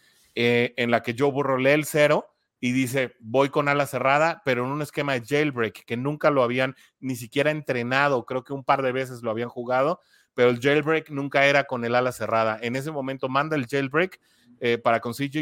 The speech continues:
Uzomah, y C J Uzomah hace la, la, la escapada, que a la postre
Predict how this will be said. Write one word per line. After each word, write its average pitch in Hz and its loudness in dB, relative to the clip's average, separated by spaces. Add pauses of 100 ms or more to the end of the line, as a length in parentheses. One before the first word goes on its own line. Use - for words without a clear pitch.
(100)
Uzomah, 139 0
y 120 -6
C 135 -4
J 160 -4
Uzomah 139 -2
hace 139 -2
la, 135 -2 (140)
la, 113 -2
la 110 2
escapada, 160 6 (200)
que 127 0
a 123 4
la 120 0
postre 165 -2